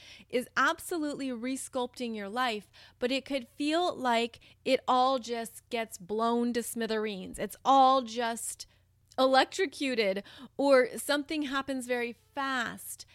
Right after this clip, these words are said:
and something leaves or something appears, something's gone, something shows up. So the Uranus energy is fast moving, and that can be very overwhelming for the nervous system, for the mind, for the emotional body.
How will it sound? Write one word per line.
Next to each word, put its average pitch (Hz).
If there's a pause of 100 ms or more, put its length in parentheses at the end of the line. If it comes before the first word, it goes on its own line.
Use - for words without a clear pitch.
(140)
and 254
something 277
leaves 240
or 233
something 269
appears, 233
something's 240
gone, 247
something 254
shows 294 (120)
up. 277 (120)
So 294
the 240
Uranus 285
energy 226
is 233
fast 254
moving, 226 (320)
and 269
that 269
can 320
be 269
very 233
overwhelming 208
for 226
the 208
nervous 214
system, -
for 247
the 240
mind, 202 (220)
for 254
the 240
emotional 226
body. 190